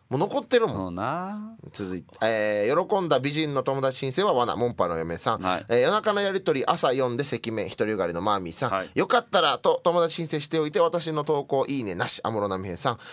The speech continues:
Speaker 1: 世の中狭いな、モンパの嫁さん。ということでございます。
Speaker 2: はい。
Speaker 1: た、大変だ。ゴッドフェス開始、課金せな。
Speaker 2: ちょ、五本指さん？
Speaker 1: 五本指さんですね。
Speaker 2: <laughs>
Speaker 1: はい。
Speaker 2: 五本指さん、ちょっと違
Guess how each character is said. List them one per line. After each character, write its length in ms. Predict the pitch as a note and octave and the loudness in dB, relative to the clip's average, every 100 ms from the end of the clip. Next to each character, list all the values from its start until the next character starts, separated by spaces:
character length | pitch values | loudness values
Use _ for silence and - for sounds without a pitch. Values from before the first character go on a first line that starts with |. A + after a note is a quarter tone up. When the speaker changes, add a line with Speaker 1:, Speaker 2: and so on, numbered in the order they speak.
| - | -6
Speaker 1:
世 100 | - | 0
の 80 | E3 | 2
中 200 | E3+ D3+ | 2 0
狭 280 | C#3+ F3 G3+ | 0 0 -2
い 40 | G3+ | -2
な、 200 | A3 F3 | -2 0
モ 120 | B2+ | -2
ン 80 | A#2+ | 0
パ 120 | E2+ | 0
の 60 | D#2 | 0
嫁 200 | F2+ - | -4 -6
さ 300 | - D3 B2 | -2 -2 -4
ん。 80 | - | -8
と 80 | - | -18
い 40 | - | -14
う 20 | |
こ 80 | - | -14
と 80 | |
で 80 | C2+ | -12
ご 100 | E2+ | -8
ざ 100 | E2+ | -6
い 60 | E2 | -6
ま 100 | D#2 | -10
す。 120 | - | -4
Speaker 2:
は 240 | A2 C3+ | 4 4
い。 100 | C3+ - _ - | 4 -8 _ 2
Speaker 1:
た、 240 | B3 - _ _ _ - - - - _ _ _ | 2 2 _ _ _ -20 -20 -20 -20 _ _ _
大 160 | A3 C4+ | 4 6
変 180 | D#4 D#4 | 4 4
だ。 240 | D4+ - - _ _ - | 4 4 -2 _ _ -10
ゴ 280 | B2 G#3 | 6 6
ッ 80 | G#3+ | 6
ド 160 | G#3 C#4 | 4 4
フ 60 | |
ェ 60 | C#4+ | 2
ス 220 | A#3+ G#3 | 0 -4
開 320 | F3 - G#3 | -2 0 2
始、 240 | G#3 G3 - | 2 0 -4
課 300 | - - F3+ | 0 0 2
金 200 | B3 B3 | 2 4
せ 140 | C4 | 4
な。 240 | B3 - - - - - A#3 A3 A#3 F#3+ - | 2 -2 -8 -20 -20 -12 -10 -8 -8 -8 -4
Speaker 2:
ち 60 | F3 | -2
ょ、 40 | |
五 120 | C3+ F3+ | 0 0
本 160 | G3+ | 0
指 140 | F3 C3 | -2 2
さ 320 | G2 G2+ D3 | 2 4 2
ん？ 60 | |
Speaker 1:
五 80 | C#3+ | 2
本 100 | G3 | 2
指 100 | D#3+ | 2
さ 120 | A#2 | -2
ん 40 | E2 | -4
で 80 | D#2+ | -4
す 100 | B2 | -2
ね。 220 | C#3+ C#3 | 0 2
Speaker 2:
<laughs> 560 | C#3+ - C#3+ - - - | 2 2 0 -4 -8 -2
Speaker 1:
は 120 | - | 2
い。 20 | |
Speaker 2:
五 60 | A#3 | 4
本 60 | |
指 120 | A#3 D#3 | 2 0
さ 60 | |
ん、 40 | C#3+ | -2
ち 60 | |
ょ 40 | F#3 | -2
っ 20 | |
と 240 | D3+ | -2
違 80 | - | 0